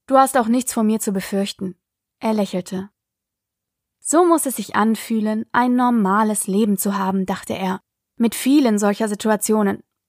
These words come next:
Es ist ganz anders. Ob das irgendjemand von den anderen zu schätzen weiß?“ Kurz darauf legten sich beide in ihrer Kleidung unter die dünnen Decken von Sigs Bett und umarmten sich. „Glaubst du,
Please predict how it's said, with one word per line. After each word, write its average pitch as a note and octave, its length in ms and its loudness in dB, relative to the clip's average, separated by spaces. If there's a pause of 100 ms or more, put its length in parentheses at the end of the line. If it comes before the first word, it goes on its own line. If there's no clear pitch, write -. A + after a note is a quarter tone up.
(220)
Es - 180 -8
ist A3 220 -4
ganz A#3 220 4
anders. G3+ 500 0 (500)
Ob - 220 -2
das A3+ 200 0
irgendjemand A#3+ 640 -2
von G3+ 240 0
den F#3+ 260 -2
anderen A#3+ 600 2
zu - 160 -4
schätzen - 520 -4
weiß?“ C#4+ 400 2 (1080)
Kurz E4 260 0
darauf C4 420 6
legten D4+ 340 -4
sich C4 200 -4
beide A#3+ 260 4
in C4 100 0
ihrer A3+ 200 0
Kleidung B3 480 0
unter B3 180 -2
die A3+ 160 -2
dünnen C4 300 2
Decken A#3+ 340 -2
von A3+ 180 -2
Sigs - 280 -2
Bett - 320 -2
und B3 160 0
umarmten G#3 500 0
sich. F#3 320 -8 (1120)
„Glaubst A#3 420 4
du, D#4 300 2